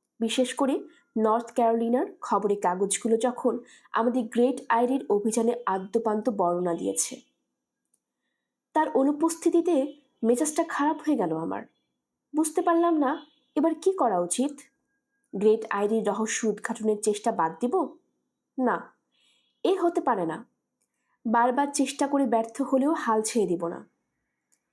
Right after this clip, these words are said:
গ্রেট আইরির দেয়ালের অপর পারে পৌঁছানো মানুষের সাধ্যের বাইরে, এ আমি বিশ্বাস করি না। মানুষ অত সহজে হারে না।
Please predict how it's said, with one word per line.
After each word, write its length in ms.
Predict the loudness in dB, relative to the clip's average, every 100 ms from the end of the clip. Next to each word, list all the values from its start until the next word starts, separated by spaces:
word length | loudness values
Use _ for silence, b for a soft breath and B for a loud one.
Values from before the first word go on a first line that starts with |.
| _ _ _ _ _ _
গ্রেট 280 | 0 2 0 0
আইরির 420 | 2 2 4 2
দেয়ালের 500 | 4 4 4 0 -2 -6
অপর 260 | -2 -2
পারে 440 | 0 2 2 -2 -8 _ _
পৌঁছানো 380 | 0 0 2 2
মানুষের 420 | 2 2 0 -2
সাধ্যের 520 | -4 -2 -4 -2 -2 0
বাইরে, 380 | 2 0 -2 -8 _ _ _ _ _ _ _
এ 100 | 2
আমি 120 | 4 4
বিশ্বাস 440 | 2 0 -2 -2
করি 220 | -2 -2
না। 200 | -4 -8 -16 _ _ _ _ _ _ _ _ _ _
মানুষ 400 | -2 0 0 0
অত 140 | -2 -2
সহজে 400 | -2 -2 0 0
হারে 240 | 0 0
না। 200 | -2 -6